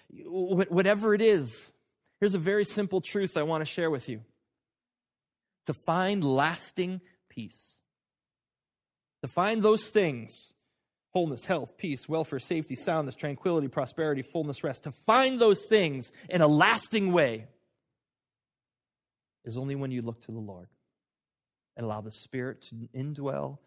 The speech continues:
within you, to dwell within you, and to do the work that only the Spirit can do. You're not gonna find it in a relationship. You're not gonna find it in your job. You're not gonna find it in money. You're not gonna find it in technology. You're not gonna find it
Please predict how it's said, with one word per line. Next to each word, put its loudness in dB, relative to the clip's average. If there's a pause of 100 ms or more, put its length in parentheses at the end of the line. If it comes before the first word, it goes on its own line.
(120)
within -12
you, -14 (880)
to -14
dwell -4
within -12
you, -16 (720)
and -20
to -20
do -10
the -10
work -8
that -10
only -10
the -14
Spirit -12
can -16
do. -18 (1500)
You're -8
not -8
gonna -8
find -8
it -4
in -4
a -6
relationship. -10 (460)
You're -16
not -12
gonna -14
find -10
it -10
in -12
your -14
job. -20 (340)
You're -12
not -12
gonna -14
find -8
it -10
in -10
money. -10 (220)
You're -12
not -12
gonna -12
find -10
it -8
in -10
technology. -14 (200)
You're -10
not -10
gonna -6
find -8
it -8